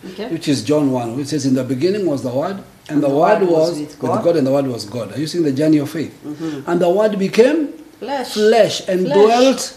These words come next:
Speaker 2: among
Speaker 1: It was seen.
Speaker 2: men."
Speaker 1: You can touch it.
Speaker 2: Yes, "And the man became the light of men." So ultimately, your faith will be the light of men.
Speaker 1: So now what you're saying is faith works co-, completes the word.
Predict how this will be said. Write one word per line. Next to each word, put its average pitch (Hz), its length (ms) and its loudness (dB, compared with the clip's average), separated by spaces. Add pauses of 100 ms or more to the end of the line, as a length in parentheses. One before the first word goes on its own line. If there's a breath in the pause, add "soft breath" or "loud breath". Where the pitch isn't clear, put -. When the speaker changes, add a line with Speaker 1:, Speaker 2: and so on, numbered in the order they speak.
(320)
Speaker 2:
among 185 680 4
Speaker 1:
It 190 120 -6
was 220 240 -6
seen. 170 420 0 (240)
Speaker 2:
men." 151 440 4
Speaker 1:
You 220 180 -14
can 214 220 -6 (140)
touch 294 320 0
it. 180 60 -2
Speaker 2:
Yes, 233 560 2
"And 170 140 0
the 156 80 2
man 220 220 2
became 196 220 0
the 185 60 2
light 214 360 4 (100)
of 196 400 2
men." 175 420 0
So 151 280 -8
ultimately, 165 640 2
your 139 200 -2
faith 180 280 -8
will 151 120 -4
be 131 120 -6
the 123 140 -8
light 139 200 -8
of 113 200 -12
men. 120 100 -12 (160)
Speaker 1:
So - 480 0
now 190 380 0
what 220 180 -4
you're 175 80 -4
saying 185 380 -8
is 156 320 -8 (200)
faith 285 600 -4 (160)
works 202 520 0 (100)
co-, 190 320 -8
completes 190 460 -4
the 170 120 0
word. 156 240 0